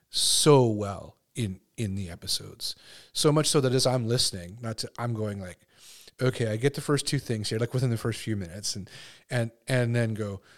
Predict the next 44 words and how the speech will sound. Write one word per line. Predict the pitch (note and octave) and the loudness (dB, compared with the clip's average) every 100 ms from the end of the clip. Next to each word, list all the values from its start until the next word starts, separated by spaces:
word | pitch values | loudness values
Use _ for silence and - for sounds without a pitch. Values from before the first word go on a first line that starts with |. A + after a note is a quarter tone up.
| _ | _
"Okay, | C3+ | 2
what's | B2 B2+ | 4 4
he | B2+ | 4
gonna | A#2+ A2+ | 2 2
say? | - G2 | 2 -2
I | G#2+ | 0
think | C3+ | 2
he's | C#3 - | 2 2
gonna | B2+ | 2
say | - A#2 | 4 4
this," | A2 G2+ - - - | 2 -2 -2 -2 -2
you | A#2 | -4
know? | F#2+ A2+ D3 | -6 -4 0
And, | B2 - - - - _ - | 0 -2 -14 -20 -20 _ 2
and | D#3+ C3 B2 - | 6 6 4 -2
it's | D#3+ F3 | 2 4
not | E3 | 6
like | C3 - | 6 4
you're | D#3+ C3 | -6 -6
just | C3 - | -4 -2
trying | G#2 | -4
to | |
be | G2 | -6
clever | - A2 F#2+ E2+ | -6 -4 -4 -8
or | G2+ | -6
something | - G#2 G2+ | -6 -6 -6
like | G2+ - | -8 -6
that, | G#2 F2 - | -8 -8 -4
but | A#2+ G2 - - - _ _ | -4 -4 -12 -20 -20 _ _
I | C3+ | 0
think | D#3 D3+ | 0 4
every | D#3 D3 | 4 4
time | C#3+ C#3+ A2+ F2+ - _ | 2 2 0 -2 -12 _
I've | B2+ A2+ | -4 -2
listened, | A#2+ A2+ A#2+ G#2+ G#2+ _ - - - | 0 0 -2 -8 -14 _ -20 -16 -10
I've | A#2 A#2 | -8 -6
been | G#2+ | -8
like, | G2 F#2+ _ _ _ _ _ _ _ | -8 -12 _ _ _ _ _ _ _
"Oh, | C3+ | 0
I'm | A#2+ | 0
so | G#2+ B2+ A2+ | 0 0 -2
glad | A2 G2 | -4 -6
he | G2 | -6
said | - G2 | -6 -6